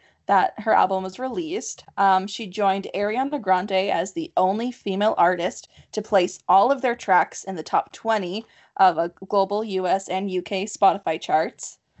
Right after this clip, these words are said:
Um, she's the fourth highest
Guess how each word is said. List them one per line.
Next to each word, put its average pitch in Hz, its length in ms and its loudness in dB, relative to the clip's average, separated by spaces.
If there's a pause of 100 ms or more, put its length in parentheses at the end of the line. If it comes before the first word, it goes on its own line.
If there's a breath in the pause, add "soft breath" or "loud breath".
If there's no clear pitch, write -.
(340)
Um, 196 580 6
she's 214 300 -8
the 202 160 -10
fourth 247 460 0
highest 220 800 0